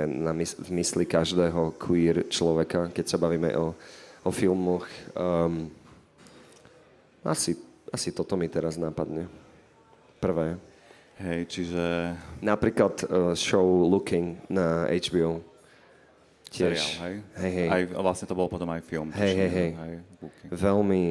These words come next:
Speaker 1: ehm, edukatívne pre hetero ľudí.
Speaker 2: A čo
Speaker 1: Odporúčam.
Speaker 2: teda? Patrí podľa teba bosk dvoch žien do R T V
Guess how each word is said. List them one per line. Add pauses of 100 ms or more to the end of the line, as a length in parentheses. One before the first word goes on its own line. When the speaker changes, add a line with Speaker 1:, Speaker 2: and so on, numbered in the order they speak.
(100)
Speaker 1:
ehm, (1160)
edukatívne
pre
hetero
ľudí. (460)
Speaker 2:
A
čo
Speaker 1:
Odporúčam.
Speaker 2:
teda?
Patrí
podľa
teba
bosk
dvoch
žien
do
R
T
V